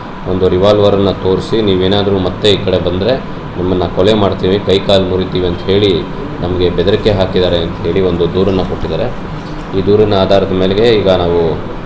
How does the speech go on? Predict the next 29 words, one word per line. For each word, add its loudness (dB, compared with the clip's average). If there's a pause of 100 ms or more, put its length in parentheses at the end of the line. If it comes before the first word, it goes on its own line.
(160)
ಪುತ್ತೂರು 0
ಗ್ರಾಮಾಂತರ 0
ಪೊಲೀಸ್ -2
ಠಾಣೆಯಲ್ಲಿ 0
ಫಿರ್ಯಾದಿ 2
ಸಂಖ್ಯೆ -2
ನೂರ 0
ಒಂಬತ್ತು 0
ಬಾರ್ 2
ಇಪ್ಪತ್ನಾಲ್ಕರಲ್ಲಿ -2
ಒಂದು -2
ಮೊಕದ್ದಮೆಯನ್ನು -2
ದಾಖಲು -2
ಮಾಡ್ಕೊಂಡಿದ್ದೀವಿ -4 (540)
ಮತ್ತು 0
ಈಗಾಗಲೇ 0
ತನಿಖೆಯನ್ನು 0
ಕೂಡ -2 (560)
ಶುರು 4
ಮಾಡ್ತಾ 0
ಇದ್ದೀವಿ. -4 (600)
ಮತ್ತು 2
ಇದಕ್ಕೆ 2
ಸಂಬಂಧಪಟ್ಟಂತೆ 0 (1080)
ಆ 2
ಮನೆಯ 2 (360)
ವಾಸಿಗಳಾದ 2 (1040)
ಒಬ್ಬರು 0
ಮಹಿಳೆ 0